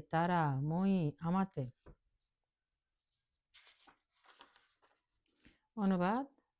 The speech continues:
সমস্ত সাত্ত্বিক, রাজসিক ও তামসিক ভাবসমূহ আমার থেকে উৎপন্ন বলে জানবে। আমি সেই সকলের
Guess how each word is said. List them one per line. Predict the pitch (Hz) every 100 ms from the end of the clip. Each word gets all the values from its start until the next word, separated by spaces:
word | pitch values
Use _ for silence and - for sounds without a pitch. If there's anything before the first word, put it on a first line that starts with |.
| _ _ _ _ _ _ _ _ _ _ _ _ _ _ _ _ _ _ _ _ _ _ _ _
সমস্ত | - - 240 262 277 - - 269 269 -
সাত্ত্বিক, | - 202 196 _ - 226 226 196
রাজসিক | 175 165 185 - 226 226
ও | 226 220 -
তামসিক | 170 180 202 - 220 208 147
ভাবসমূহ | 151 175 185 - - 214 208 208 208 - _ - 165
আমার | 175 233 -
থেকে | 262 262 233 -
উৎপন্ন | 190 - - 185 170 165
বলে | 160 151 139
জানবে। | 139 135 131 131 120 131 _ _ _ _
আমি | 156 165 190 196 -
সেই | 202 185 196
সকলের | 202 202 202 196